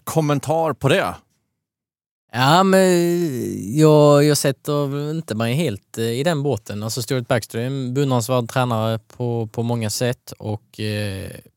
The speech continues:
Speaker 2: perfekt att ta in i det här läget. Men jag tycker att, eh, man ska börja med att bestämma sig för om man ska ha en sportchef eller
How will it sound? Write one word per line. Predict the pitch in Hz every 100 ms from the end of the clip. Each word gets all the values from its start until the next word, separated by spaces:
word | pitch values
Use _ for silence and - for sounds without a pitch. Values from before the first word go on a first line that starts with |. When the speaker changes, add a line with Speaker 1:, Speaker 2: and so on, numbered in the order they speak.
| _ -
Speaker 2:
perfekt | 117 - - 143 - _ -
att | 104
ta | -
in | 143 123
i | 113
det | 117
här | 123 104
läget. | 110 120 107 98 - -
Men | 113 113 110 107 _ _ _ _ _ _ _ _ -
jag | 113 -
tycker | 113 110
att, | 110 _ _ 113
eh, | 110 110 107 107 107 104 95 - - - - _ _ _ _ -
man | 120
ska | - 113
börja | 117 117 113
med | 110 107 107 107
att | - 107 104 104 107 _ _ _ _ _ _ _ _
bestämma | _ 120 117 110
sig | 113 107
för | 117
om | 110
man | 110
ska | - 110 107
ha | 110 107 104 -
en | 110
sportchef | 107 - 113 - 117 110 110 -
eller | 104 104 104 104